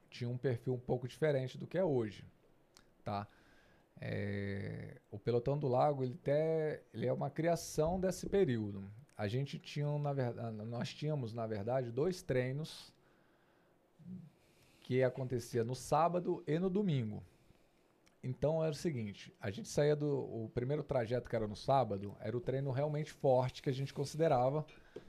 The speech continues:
que saía do C N P Q, percorria o Lago Sul todo, subia a oito por cento, descia oito por cento, subia a Matinha, ia até o final do Lago Sul.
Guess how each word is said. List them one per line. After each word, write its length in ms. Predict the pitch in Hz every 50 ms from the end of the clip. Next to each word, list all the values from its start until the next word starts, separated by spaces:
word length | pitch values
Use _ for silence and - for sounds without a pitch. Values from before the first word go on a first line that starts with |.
| - - - - - - - - - - - - -
que 100 | - 131
saía 380 | - - - 143 139 139 135
do 120 | 127 131 127
C 180 | - - 160
N 120 | 175 185 185
P 140 | - 196
Q, 340 | 170 - - 151 160 202 208 - - - - - - - - - - - - - - - _ _ _ _ _ _ -
percorria 480 | 135 131 131 - - 143 131 135 143
o 40 | 147
Lago 260 | 143 143 135 135 131
Sul 180 | - - 180 208
todo, 460 | 180 - 147 139 147 165 180 269 220 - - - - - - - _ _ _ - - _ _ _ _ _ _ _ _
subia 960 | - - - - 180 185 156 135 156 170 180 175 165 156 139 123 110 104 - - - _
a 100 | - 127
oito 280 | 120 135 156 175 175 -
por 200 | - - 143 -
cento, 460 | - - 127 117 120 143 - - - - - _ _ _ _ - - - _ - - -
descia 800 | - 127 117 147 180 190 - - - - - 170 175 202 220 214
oito 220 | 196 180 180 -
por 180 | - - 127 -
cento, 560 | - - 123 117 113 117 131 - - - -
subia 580 | - - - - 160 151 135 131 170 202 233 233
a 20 |
Matinha, 680 | 220 220 208 165 - - - 131 120 120 120 135 151 147 - - _ _ _ _ _ - - - - - - - - - _ _ _ _ _ _ _ _ _ _ _ _ _ -
ia 220 | - 170 190 196
até 180 | 170 175 - 202
o 80 | 220 208
final 320 | - - 190 190 196 190
do 80 | 185 185
Lago 220 | 180 180 170 151
Sul. 360 | 131 - - 135 156 175 180